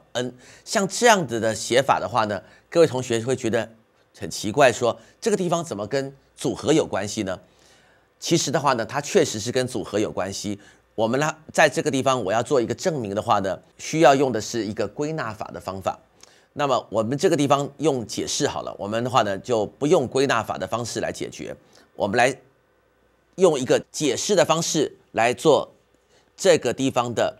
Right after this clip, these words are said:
说明。各位同学知道 a 加 b 的平方是怎么算的？那同学的话都知道是这个背过公式，a平方加上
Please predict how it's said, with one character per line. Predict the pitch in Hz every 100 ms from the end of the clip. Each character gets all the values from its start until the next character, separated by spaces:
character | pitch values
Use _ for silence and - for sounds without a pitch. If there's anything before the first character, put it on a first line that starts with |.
| _
说 | - - 139
明。 | 123 - _ _ _ _ _ - _ _ _ _ _ _
各 | 196
位 | 202
同 | 151
学 | 151 135
知 | 135
道 | 135 117 - - _ -
a | 202
加 | 202 202
b | 202 196
的 | 160
平 | - 101
方 | 107 127 127
是 | - - 131
怎 | -
么 | -
算 | - 123 85
的？ | - _ _ _ _ _ _ _ _ _ _ _
那 | - 139 - _
同 | - 147
学 | 147
的 |
话 | 143
都 | 117 123
知 | -
道 | 110 104
是 | - 117 - - _ _ -
这 | 233
个 | 175 131 - _ -
背 | 160
过 | 135
公 | 127 131
式 | - 117 -
，a | - 202
平 | 220 110 110
方 | - 113 104 _ _ _
加 | - 151 135
上 | - 135